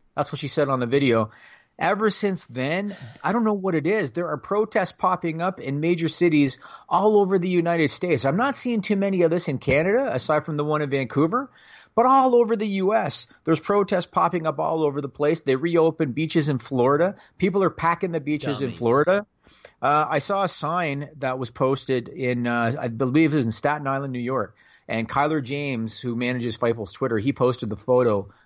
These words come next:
Speaker 1: of the sign that they put up to promote the protest in Staten
Speaker 2: Mm-hmm.
Speaker 1: Island. One of the lines on the sign said, "If you're sick, still come. It's your right."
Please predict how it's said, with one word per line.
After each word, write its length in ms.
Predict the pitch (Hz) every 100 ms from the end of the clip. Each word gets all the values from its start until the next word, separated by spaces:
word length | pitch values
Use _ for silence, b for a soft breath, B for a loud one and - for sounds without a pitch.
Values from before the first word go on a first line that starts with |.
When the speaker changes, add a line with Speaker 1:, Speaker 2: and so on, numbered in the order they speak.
| -
Speaker 1:
of 160 | 113
the 80 | 104
sign 580 | 107 - 127 123 110 104 b -
that 160 | 110 101
they 80 |
put 240 | 107 - 131
up 180 | 120 -
to 200 | - 117
promote 540 | - 127 123 131 123
the 80 | 120
protest 640 | - 120 139 147 92 -
in 80 | 107
Staten 300 | - 139 131
Speaker 2:
Mm-hmm. 100 | 113
Speaker 1:
Island. 320 | 127 165 185 - B B B
One 200 | - 156
of 60 | 185
the 80 | 170
lines 380 | 156 165 165 156
on 100 | 139
the 80 |
sign 340 | 117 143 143 139
said, 420 | - 147 143 123
"If 180 | 151 131
you're 100 | 120
sick, 320 | - 202 196
still 260 | - 185 160
come. 300 | - 156 117
It's 160 | 113
your 140 | 127 110
right." 360 | 113 101 -